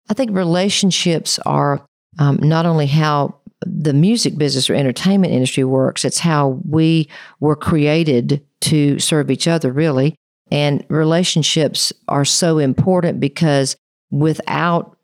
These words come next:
you know, me doing something to help someone else, I, in exchange, am,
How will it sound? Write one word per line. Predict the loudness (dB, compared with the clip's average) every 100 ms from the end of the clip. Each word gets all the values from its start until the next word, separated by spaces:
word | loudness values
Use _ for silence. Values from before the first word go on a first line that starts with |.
| _
you | -2 0
know, | 2 0 0
me | 2 4 4
doing | 2 2 2 2
something | 0 -2 -2 -2 0
to | 0
help | 0 0
someone | -2 0 0 0
else, | 0 0 0 -2 -6 _ _ _ _
I, | -10 -4 0 0
in | 2 0
exchange, | 0 -2 -2 0 0 -2
am, | -4